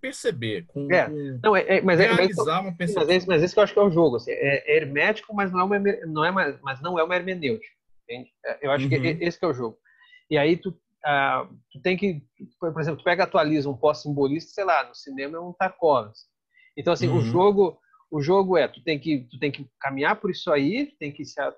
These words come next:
Speaker 2: tem, tem que se aventurar por essas imagens, porque é diferente do surrealismo, que, no qual, ah, ah,
Speaker 1: É.
Speaker 2: nem esse convite há, do tipo, basicamente, já diz, "Não, nem, nem, nem tente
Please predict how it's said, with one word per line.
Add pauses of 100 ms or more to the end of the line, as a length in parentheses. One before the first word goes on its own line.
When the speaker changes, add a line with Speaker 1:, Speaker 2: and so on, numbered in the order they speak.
(160)
Speaker 2:
tem,
tem
que
se
aventurar
por
essas
imagens,
porque
é
diferente
do
surrealismo,
que, (120)
no
qual,
ah, (280)
ah,
Speaker 1:
É. (240)
Speaker 2:
nem
esse
convite
há,
do
tipo, (140)
basicamente,
já
diz,
"Não,
nem,
nem,
nem
tente